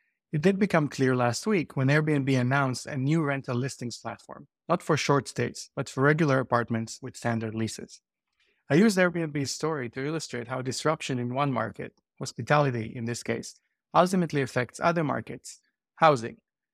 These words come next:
So in this case, Airbnb's initial foray into hotels or hospitality ends up impacting the housing market.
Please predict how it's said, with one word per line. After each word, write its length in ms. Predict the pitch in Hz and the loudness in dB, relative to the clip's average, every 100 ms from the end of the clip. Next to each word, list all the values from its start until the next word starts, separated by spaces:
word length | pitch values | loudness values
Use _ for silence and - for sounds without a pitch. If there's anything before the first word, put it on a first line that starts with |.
| _ _ _ | _ _ _
So 100 | 127 | -6
in 80 | 135 | 0
this 180 | 202 - | 0 2
case, 240 | 147 135 | -2 0
Airbnb's 500 | 151 160 151 147 127 | -2 0 -2 -2 -2
initial 400 | 131 180 190 170 | 0 2 2 -2
foray 380 | - 135 123 123 | -4 -6 -4 -6
into 240 | 117 120 | -6 -6
hotels 440 | 117 - 160 143 120 | -6 2 4 4 2
or 120 | 113 | -2
hospitality 760 | 110 - - 190 175 131 131 | -4 -6 2 2 4 2 0
ends 240 | 156 156 156 | -2 -2 0
up 140 | 147 | -4
impacting 680 | - 156 143 120 - 123 117 - - | -4 -4 -2 -4 -6 -12 -14 -18 -6
the 100 | 127 | 2
housing 380 | 127 120 117 110 | 2 2 0 -4
market. 340 | 110 - | -6 -10